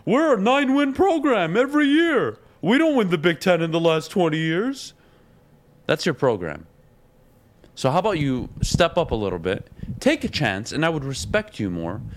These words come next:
if you put in the freshman heading into East Lansing. And you go ask any true diehard Michigan State fan, believe me, they are praying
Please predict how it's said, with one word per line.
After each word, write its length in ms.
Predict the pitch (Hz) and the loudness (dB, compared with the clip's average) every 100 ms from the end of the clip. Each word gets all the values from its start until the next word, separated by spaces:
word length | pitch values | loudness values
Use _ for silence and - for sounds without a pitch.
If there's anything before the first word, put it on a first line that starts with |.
| - - | -16 -14
if 140 | - | -8
you 80 | 117 | -6
put 240 | - 175 | -2 -2
in 100 | 180 | -2
the 60 | 156 | -4
freshman 680 | - 85 - 87 85 - - - 85 - - - - - - - - - | -4 -4 -4 -8 -10 -10 -10 -10 -10 -14 -18 -20 -20 -20 -20 -20 -20 -10
heading 240 | - 104 101 | -4 -2 -4
into 180 | 92 - | -6 -8
East 240 | 95 - | -8 -6
Lansing. 420 | 92 82 82 82 - - - | -8 -8 -12 -14 -16 -18 -8
And 100 | 135 | -4
you 80 | 185 | -2
go 200 | 220 - | -2 -2
ask 340 | 139 131 - - - | -4 -4 -12 -14 -4
any 260 | 151 165 120 | -2 -2 -4
true 480 | - - 135 127 | -6 -2 0 0
diehard 460 | 90 110 113 104 90 | 0 0 0 -2 -4
Michigan 400 | 92 110 - 101 | -6 -8 -6 -6
State 260 | - 120 127 | -4 -4 -2
fan, 280 | 143 131 | -4 -4
believe 420 | 92 95 107 98 92 | -4 -2 -2 -2 -6
me, 220 | 82 - _ _ - - - - _ - - | -8 -10 _ _ -20 -20 -20 -20 _ -18 -4
they 200 | 120 123 | 0 0
are 260 | 104 95 - - - - - | -2 -6 -10 -18 -16 -16 -12
praying 560 | - 180 220 117 73 | -2 0 0 -4 -10